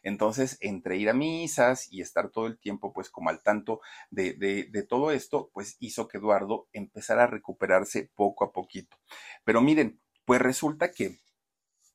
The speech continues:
ya después de, de Eduardo haber vivido toda esta situación,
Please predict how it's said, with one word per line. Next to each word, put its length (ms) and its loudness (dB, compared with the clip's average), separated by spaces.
ya 280 6
después 480 -2
de, 160 4
de 360 -4
Eduardo 480 0
haber 280 -4
vivido 360 -10
toda 220 -6
esta 200 -14
situación, 540 -8